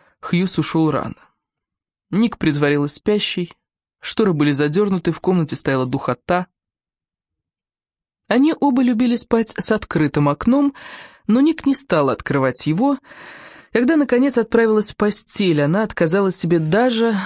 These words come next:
в прохладе. Пусть ей будет плохо, ей было плохо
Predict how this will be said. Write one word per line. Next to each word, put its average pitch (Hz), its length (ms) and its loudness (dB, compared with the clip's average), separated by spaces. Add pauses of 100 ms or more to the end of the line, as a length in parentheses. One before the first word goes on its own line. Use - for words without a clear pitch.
(180)
в - 140 -16
прохладе. 160 920 -2 (960)
Пусть - 260 -2
ей 262 100 2
будет 233 320 0
плохо, 151 560 0 (460)
ей 143 500 -2 (320)
было 147 300 -2
плохо 165 540 -4